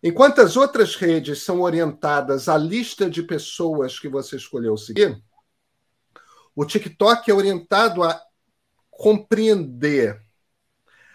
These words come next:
o tipo de vídeo que você gosta de ver e mostrar cada vez mais daquele tipo de vídeo.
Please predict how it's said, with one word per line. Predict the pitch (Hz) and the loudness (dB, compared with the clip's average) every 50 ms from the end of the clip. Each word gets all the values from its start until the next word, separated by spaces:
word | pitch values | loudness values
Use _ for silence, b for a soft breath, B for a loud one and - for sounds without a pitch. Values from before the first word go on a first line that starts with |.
| b b b b b b b b b _ _ _ _ _ _ _ _ _ _ _ | b b b b b b b b b _ _ _ _ _ _ _ _ _ _ _
o | - 175 165 | -4 -4 -4
tipo | - - - - 262 247 - 247 | -4 -8 -4 -4 -4 -4 -2 -4
de | 220 156 170 175 | -4 -4 -4 -6
vídeo | 147 139 196 247 247 208 226 214 | -4 -4 -4 -4 -2 -2 -4 -4
que | - 202 | -2 -4
você | 170 175 170 - - 156 | -4 -4 -4 -4 -6 -6
gosta | 139 147 143 143 139 - - 143 120 | -2 -2 -2 -2 -4 -6 -10 -10 -10
de | 117 143 135 | -10 -12 -10
ver | 117 135 147 190 220 214 _ _ _ _ _ _ _ _ _ _ _ _ _ _ _ _ _ | -6 -4 -4 -4 -4 -6 _ _ _ _ _ _ _ _ _ _ _ _ _ _ _ _ _
e | 156 156 | -8 0
mostrar | 175 202 220 214 - - - 180 196 220 | 4 4 4 4 2 -6 -2 0 0 0
cada | 214 - - 208 175 190 160 | 0 0 -2 -2 -2 -2 -4
vez | 151 180 190 180 156 139 | -4 -6 -6 -6 -10 -10
mais | 135 147 156 180 185 180 175 - | -4 -2 0 0 0 -2 -4 -8
daquele | 185 165 - - 170 165 165 170 170 | -8 -8 -6 -8 -8 -6 -6 -6 -8
tipo | - - - 147 139 _ 151 | -8 -12 -14 -14 -12 _ -12
de | 139 160 170 | -10 -10 -10
vídeo. | 143 110 101 104 - - | -10 -10 -12 -14 -20 -20